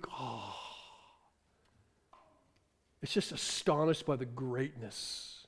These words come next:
and the beauty and the power of something or someone. In the Old Testament, whenever you see the prophets or, or different men kind of enter into the presence of God, you know their most common response?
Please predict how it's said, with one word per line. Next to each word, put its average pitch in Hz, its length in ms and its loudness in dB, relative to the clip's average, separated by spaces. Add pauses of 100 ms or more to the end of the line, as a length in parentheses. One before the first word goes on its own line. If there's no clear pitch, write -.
(120)
and 131 80 -2
the 123 80 0
beauty 127 600 4
and 107 80 -10
the 107 60 -12
power 120 600 0
of 107 100 -12
something - 400 -12 (840)
or 120 120 0
someone. 110 680 -6 (760)
In 151 60 6
the 170 100 12
Old 196 200 12
Testament, 185 580 8 (480)
whenever 175 240 10
you 190 60 12
see 175 500 6 (220)
the 165 80 2
prophets 170 640 12
or, 139 180 6 (320)
or 147 80 6
different 170 340 10
men 156 360 12 (360)
kind 156 160 6
of 139 140 4
enter 175 320 10
into 156 160 8
the 139 100 4
presence 156 400 4
of 127 140 2
God, 135 320 6
you 143 80 6
know 165 80 10
their 151 140 10
most 156 240 6
common 147 560 6 (460)
response? - 760 0